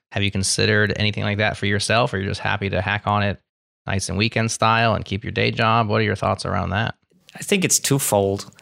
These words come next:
Speaker 2: Uh, the one thing is that as soon as I'm doing Restic as, like, a full-time job, then it may be not so interesting anymore to work on it because it's a job. And at the moment, I can decide that, okay, in, in this evening or this week, I don't have any time for Restic, and, uh, just, uh,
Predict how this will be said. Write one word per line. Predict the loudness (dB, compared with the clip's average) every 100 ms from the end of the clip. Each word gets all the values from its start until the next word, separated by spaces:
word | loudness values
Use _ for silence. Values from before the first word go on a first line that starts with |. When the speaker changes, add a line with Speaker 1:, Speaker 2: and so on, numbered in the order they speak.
| _ _ -4
Speaker 2:
Uh, | -2
the | 0
one | 0 2
thing | 2 2
is | 2 2
that | 4 2 2
as | 0 2
soon | 2 4
as | 4 4
I'm | 2 2 0 -2
doing | 0 0 0
Restic | 2 2 2 2 0
as, | 0 -2 0
like, | -2
a |
full-time | -2 -2 0 2 2
job, | 4 4 4 2
then | 0 0 0 -6 -10 _
it | -12 -6 -2
may | 0
be | 2 2
not | 2 0
so | 2
interesting | 2 4 4 4 2 2
anymore | 2 4 2
to | 2
work | 2 2 4
on | 2
it | 2
because | -2 0 2
it's | 2 0
a |
job. | 2 4 4 0 -12 -20 -20 _
And | -2
at | 0
the | 0
moment, | 2 4 4
I | 2
can | 2 2 2 0
decide | 0 2 4 2
that, | 2 0 2
okay, | 0 0 -2
in, | -6
in | -6 -8 -8
this | -4 -2
evening | -2 0 2 2 2
or | 0
this | 0 2
week, | 2 2
I | 2
don't | 0 0
have | 0
any | 0 -2
time | -2 -2
for | -2 2
Restic, | 2 4 2 0
and, | -2 -2 -8 -6
uh, | -4
just, | -2 0 0
uh, | -2